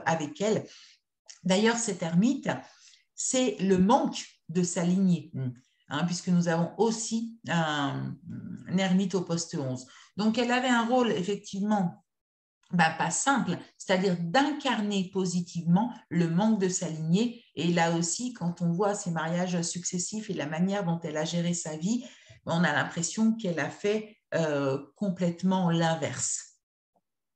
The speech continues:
Au niveau de son schéma amoureux, euh, le, le, la trajectoire amoureuse, on la calcule par l'addition de l'arcane au poste cinq et, euh, de l'arcane au poste treize.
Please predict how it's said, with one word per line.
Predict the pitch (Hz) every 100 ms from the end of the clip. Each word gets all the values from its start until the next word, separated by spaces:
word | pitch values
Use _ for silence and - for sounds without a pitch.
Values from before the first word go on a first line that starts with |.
| _ - - - _
Au | 185 226
niveau | 262 277 311
de | 311
son | 262 240
schéma | - 247 233 233
amoureux, | 214 202 185 226 311 339 - - - -
euh, | 214 214 202 190 180 170 156
le, | 180 - 165 165 117 120 98 - -
le, | -
la | 185 135 175
trajectoire | 175 285 285 285 285 254
amoureuse, | 240 220 208 247 294
on | 254
la | 202 -
calcule | - 202 208 285 294 277 -
par | 214 254 214 170 - _ _ _ -
l'addition | 214 247 254 247 226 240 - 226 208
de | 170
l'arcane | 175 240 - 262 226
au | 208
poste | 190 180 -
cinq | 202 - 254 330 185 131 - _ _ - _ -
et, | 254 285 302 -
euh, | 202 202 190 185
de | 175
l'arcane | 185 196 196 277 285 262 -
au | 226 240
poste | - 233 226 202 180
treize. | - 170 147 131 127